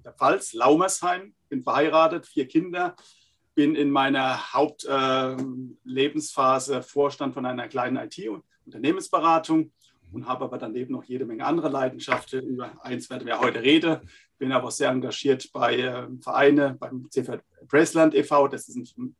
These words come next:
Jugendwerk, und das zweite ist Team F, ein christliches Werk, wo es um Ehe und Familienerziehung geht, durch meine Frau hineingekommen. Ja. Und ansonsten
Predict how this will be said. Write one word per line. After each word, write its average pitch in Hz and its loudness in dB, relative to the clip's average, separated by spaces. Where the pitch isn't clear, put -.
Jugendwerk, 160 6
und 127 -4
das 127 -10
zweite 131 -2
ist - -6
Team 127 -4
F, 135 0
ein 127 -8
christliches 131 -10
Werk, 127 -4
wo 135 -2
es 131 -4
um 135 2
Ehe 147 6
und 131 2
Familienerziehung 120 -4
geht, 117 -12
durch 127 -8
meine 123 -4
Frau 123 0
hineingekommen. 117 -8
Ja. - 0
Und 135 4
ansonsten 123 0